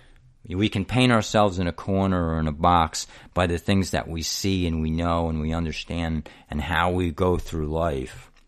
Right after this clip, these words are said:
and what we've come to know is true. <clears throat> But is that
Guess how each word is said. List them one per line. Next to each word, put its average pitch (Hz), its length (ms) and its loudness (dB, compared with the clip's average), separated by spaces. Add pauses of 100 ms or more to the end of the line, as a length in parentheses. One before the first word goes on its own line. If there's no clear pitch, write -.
(360)
and 85 140 -4
what 92 180 0
we've 85 260 -8
come 104 640 4
to - 140 -8
know 82 540 2
is 69 140 -8
true. 73 640 -2 (560)
<clears throat> 110 240 -2
But 104 220 4
is 95 140 -2
that 104 280 2